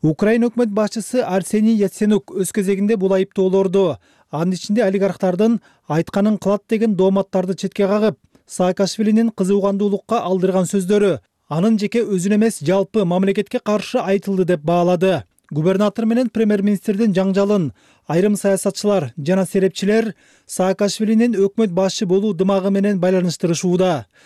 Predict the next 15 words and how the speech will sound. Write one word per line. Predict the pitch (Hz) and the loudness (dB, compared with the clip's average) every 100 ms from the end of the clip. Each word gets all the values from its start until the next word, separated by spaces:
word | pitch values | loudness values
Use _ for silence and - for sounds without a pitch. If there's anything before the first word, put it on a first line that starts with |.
| _ - | _ -10
Бирок | 143 180 208 | -2 0 0
Саакашвили | - 202 208 196 247 233 160 - _ _ | 0 -2 -2 -4 -2 0 -2 -4 _ _
аны | 156 185 202 | -2 0 0
четке | 202 - 180 | -2 0 0
кагып | 180 160 | 0 0
келатат. | 180 180 196 170 _ _ _ - | 0 2 0 -2 _ _ _ -8
Бул | 139 214 240 | -2 0 0
кайым | 208 214 208 | 0 2 0
айтыш | 202 233 - | 0 -4 -4
Украинада | 202 - 208 202 208 | -4 0 2 2 0
Саакашвилини | 208 202 190 196 175 214 220 214 | -2 0 0 0 -2 0 2 2
премьер-министр | 220 196 202 196 196 185 - 190 | 2 0 2 2 0 -2 -2 0
кылып | 202 156 | 0 0
дайындоо | 180 196 202 214 | 2 2 2 2
боюнча | 208 202 - 196 131 | 2 0 0 0 -2